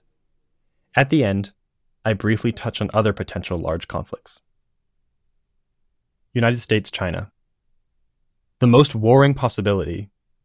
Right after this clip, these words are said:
is war between the United States and China. They are easily the world's largest economies. They spend by far the most on their militaries.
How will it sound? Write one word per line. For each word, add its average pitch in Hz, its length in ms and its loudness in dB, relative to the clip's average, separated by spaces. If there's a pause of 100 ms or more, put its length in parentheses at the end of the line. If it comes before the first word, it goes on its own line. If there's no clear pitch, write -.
(120)
is 98 180 -4
war 104 260 4
between 107 320 -4
the 95 80 0
United 92 300 -4
States - 420 -6 (100)
and 92 120 -6
China. 76 400 -8 (1160)
They 117 140 4
are 120 140 2
easily 131 400 0
the 117 120 -2
world's 104 300 -2
largest 101 360 -2
economies. 90 640 -8 (960)
They 110 120 0
spend 120 580 0
by 113 160 4
far 113 380 0
the 104 80 -4
most 95 320 -4
on 95 100 -2
their 92 100 -2
militaries. 95 680 -6